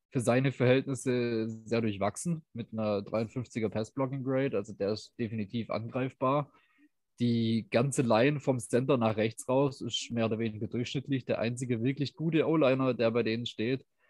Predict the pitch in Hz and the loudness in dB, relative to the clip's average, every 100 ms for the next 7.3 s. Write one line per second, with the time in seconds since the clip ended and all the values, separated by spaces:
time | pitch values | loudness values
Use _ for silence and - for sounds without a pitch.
0 | _ _ - 110 110 107 104 - 117 - | _ _ -2 2 4 2 0 -4 -2 0
1 | 117 117 - 131 120 139 135 123 117 113 | 2 0 0 0 2 2 2 2 -2 -4
2 | 123 139 127 120 139 - 131 135 - 113 | 2 4 4 4 2 2 -2 -2 0 0
3 | 117 120 127 117 - 135 139 113 113 107 | 2 0 -2 -4 0 2 4 2 0 0
4 | 107 110 - 113 127 - _ _ _ _ | 2 0 0 -4 -4 -6 _ _ _ _
5 | _ - 110 113 110 123 175 - 139 - | _ -2 0 0 2 2 2 2 -6 -4
6 | 156 - - 139 147 127 - 185 208 98 | -6 -6 -4 -2 2 0 2 2 4 2
7 | 98 95 | 2 -2